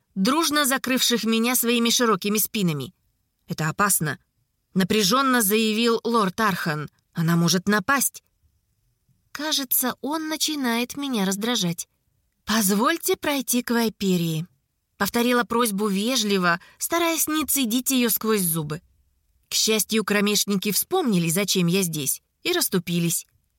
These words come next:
Я шагнула вперед, и лорд Архан последовал за мной, чтобы не натянулась веревка,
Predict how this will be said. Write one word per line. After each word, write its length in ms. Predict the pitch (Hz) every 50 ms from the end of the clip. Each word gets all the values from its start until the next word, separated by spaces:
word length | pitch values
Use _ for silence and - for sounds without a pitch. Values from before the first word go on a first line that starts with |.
| _ _ _ _ _ _ -
Я 220 | 185 196 208 208
шагнула 520 | 196 - 214 202 190 208 214 214 208 208
вперед, 580 | 190 - - 208 208 196 220 262 330 - - - _ _ _ _ _ _
и 100 | - 240
лорд 320 | 233 233 233 226 208 - - -
Архан 480 | 233 285 311 - - 302 285 277 269
последовал 680 | - 254 247 - 233 226 226 214 196 208 196 202 196
за 160 | 185 170 202 202
мной, 300 | 202 208 233 277 302 277
чтобы 400 | - - - 269 240 220 - 247
не 120 | 247 247
натянулась 680 | 233 233 202 - 220 208 208 208 226 240 240 220 -
веревка, 600 | 220 226 240 254 254 220 175 - - - 151 143